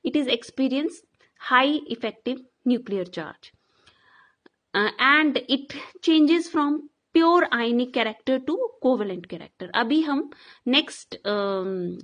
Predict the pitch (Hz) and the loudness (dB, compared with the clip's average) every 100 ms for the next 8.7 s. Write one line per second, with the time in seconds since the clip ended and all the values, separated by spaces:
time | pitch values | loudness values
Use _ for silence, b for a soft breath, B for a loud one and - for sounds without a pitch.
0 | - 214 - 240 254 269 311 277 294 277 | -14 -12 -6 -2 -2 -2 -2 0 2 0
1 | 247 - 285 247 302 - - 302 277 294 | -2 -2 -2 0 -2 -4 -4 4 6 6
2 | 285 285 269 269 247 247 269 254 - 262 | 4 0 -4 -2 -4 -4 -4 -4 -8 -10
3 | - 247 240 247 254 262 254 247 226 220 | -4 -4 -2 -6 -2 -4 -2 -2 -2 -2
4 | 214 - 202 180 - 175 - 175 B B | -6 -8 -12 -12 -14 -16 -14 -18 B B
5 | B B 254 254 - 330 262 277 - - | B B 2 2 0 0 2 -2 -4 0
6 | 254 226 226 226 - 220 202 262 254 226 | 2 2 -2 -4 -4 -6 -6 -10 -6 -4
7 | 208 190 202 196 180 170 175 196 _ b | -2 -4 -4 -6 -8 -10 -12 -16 _ b
8 | b b - 349 427 523 _ | b b -4 -2 0 -4 _